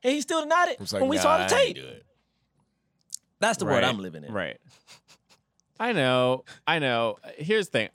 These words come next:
Speaker 3: I, I, before we start this episode, I do wanna talk about Andrew Yang. And here's why. <laughs>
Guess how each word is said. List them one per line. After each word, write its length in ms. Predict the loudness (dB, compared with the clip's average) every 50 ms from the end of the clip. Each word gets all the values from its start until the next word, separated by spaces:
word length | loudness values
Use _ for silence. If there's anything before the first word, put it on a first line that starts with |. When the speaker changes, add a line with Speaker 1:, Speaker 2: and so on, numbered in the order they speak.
| -12 -10
Speaker 3:
I, 240 | -10 -8 -8 -10 -10 -10 _ _ -4
I, 120 | -4 -4 -4 -2
before 380 | -4 -4 -4 -2 0 0 0 2
we 260 | 2 0 -2 -4 -8 -18 -20 -20 _ _ -16 -14
start 320 | -12 -6 -2 0 0 0
this 100 | 0 0
episode, 220 | 0 0 2 2 0
I 80 | 0
do 180 | 0 0 0 0
wanna 120 | 0 0
talk 160 | 0 -2 -2
about 180 | 0 0 0 0
Andrew 260 | 0 -2 -2 -2 -4
Yang. 280 | -4 -6 -6 -8 -10 -16 _ _ _ _ -6
And 100 | -6 -6
here's 380 | -2 0 0 2 2 0 0 0
why. 300 | 0 -2 0 -2 -4 -8 -8
<laughs> 40 | -10